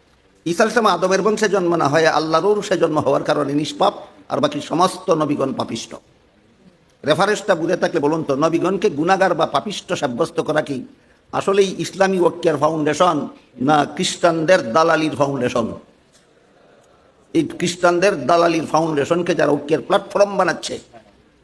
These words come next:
আমি মনে করি এরা ঐক্য নিয়ে তামাশা করছে, ঐক্য নিয়ে তাস খেলা খেলছে। তাই আমার আপনাদের সকলের কাছে অনুরোধ থাকবে এটাই যে সত্যই যদি ইসলামী ঐক্য করতে হয় তাহলে আল্লাহ এবং আল্লাহর রাসূল কোরআন হাদিসে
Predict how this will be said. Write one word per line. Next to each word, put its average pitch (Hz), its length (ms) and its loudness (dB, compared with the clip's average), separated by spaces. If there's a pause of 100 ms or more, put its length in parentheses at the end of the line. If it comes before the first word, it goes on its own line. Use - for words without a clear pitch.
(140)
আমি 147 180 0
মনে 151 200 0
করি 151 180 2
এরা 160 240 2
ঐক্য 175 320 -2
নিয়ে 170 220 0
তামাশা 170 380 -2
করছে, 190 260 -4
ঐক্য 170 280 -2
নিয়ে 160 200 0
তাস 185 380 -2
খেলা 151 200 -2
খেলছে। 107 340 -8 (720)
তাই 170 300 0 (680)
আমার 147 380 2
আপনাদের 147 440 -2
সকলের 180 440 0
কাছে 151 220 -2
অনুরোধ 175 360 0
থাকবে 147 280 -2
এটাই 127 380 -2 (640)
যে - 120 -8 (120)
সত্যই 220 520 0
যদি 240 160 -4
ইসলামী 208 540 0
ঐক্য 208 280 0
করতে 151 260 0
হয় 131 280 2
তাহলে 156 200 0
আল্লাহ 143 420 2
এবং 147 160 -2
আল্লাহর 131 240 -4
রাসূল 170 280 -2
কোরআন 147 320 -2
হাদিসে 131 360 -4